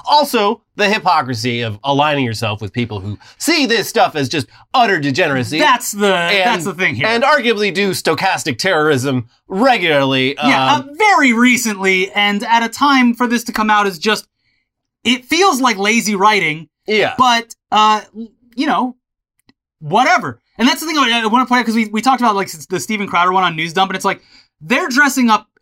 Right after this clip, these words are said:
Speaker 2: to mock people.
Speaker 1: Yeah. Um, but yeah, also the fact that
Speaker 2: He's doing it 'cause he actually loves it, which is fine.
Speaker 1: Yeah. He looks like he's having a blast.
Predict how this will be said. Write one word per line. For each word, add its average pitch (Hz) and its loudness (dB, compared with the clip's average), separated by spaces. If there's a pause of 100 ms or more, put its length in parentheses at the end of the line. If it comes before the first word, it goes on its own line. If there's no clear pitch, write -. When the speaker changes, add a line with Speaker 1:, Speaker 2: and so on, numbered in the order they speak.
Speaker 2:
to 220 0
mock 185 2
people. 123 -4
Speaker 1:
Yeah. 147 0 (920)
Um, 185 4
but 220 2
yeah, 233 2
also 180 2
the 147 -4
fact 139 -2
that 135 -2
Speaker 2:
He's 339 2
doing 302 2
it 214 -2
'cause 233 0
he 202 0
actually 214 0
loves 180 -2
it, 190 -4
which 240 0
is 214 -2
fine. - 0
Speaker 1:
Yeah. 392 4 (480)
He 285 0
looks 381 0
like 294 4
he's 226 0
having 208 2
a 143 0
blast. 123 -2